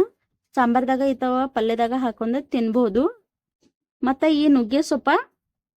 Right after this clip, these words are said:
ಎಳೆ ಇರ್ಬೇಕು. ನುಗ್ಗೆ ಹೂವಿನಿಂದ ತಯಾರಿಸಿದ ಸೂಪನ್ನು ಕುಡಿಬಹುದು ನೀವು. ರಕ್ತಹೀನತೆ ಸಮಸ್ಯೆನೂ ಕೂಡ ಇದ ನಿವಾರಣೆ ಆಗ್ತೈತಿ. ಇಲ್ಲಿ ನೋಡ್ರಿ ನಾ ತೋರ್ಸಕ್ತೀನಿ, ಇವ ನುಗ್ಗೆ ಹೂವ,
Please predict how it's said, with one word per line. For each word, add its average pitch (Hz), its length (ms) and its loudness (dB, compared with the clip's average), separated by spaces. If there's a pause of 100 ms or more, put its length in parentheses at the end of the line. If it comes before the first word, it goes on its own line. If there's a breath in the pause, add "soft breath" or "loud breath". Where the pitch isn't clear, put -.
ಎಳೆ 247 300 2
ಇರ್ಬೇಕು. 277 340 0 (920)
ನುಗ್ಗೆ 247 240 0
ಹೂವಿನಿಂದ 262 600 2 (600)
ತಯಾರಿಸಿದ 247 420 0
ಸೂಪನ್ನು 269 560 0
ಕುಡಿಬಹುದು 247 520 0
ನೀವು. 233 460 -4 (340)
ರಕ್ತಹೀನತೆ 285 840 0
ಸಮಸ್ಯೆನೂ 277 640 0
ಕೂಡ 269 180 -2
ಇದ 269 240 0
ನಿವಾರಣೆ 240 360 0
ಆಗ್ತೈತಿ. 240 300 -4
ಇಲ್ಲಿ 247 140 0
ನೋಡ್ರಿ 247 260 -4
ನಾ 254 140 -2
ತೋರ್ಸಕ್ತೀನಿ, 233 600 -6
ಇವ 240 140 0
ನುಗ್ಗೆ 240 340 0
ಹೂವ, 233 280 0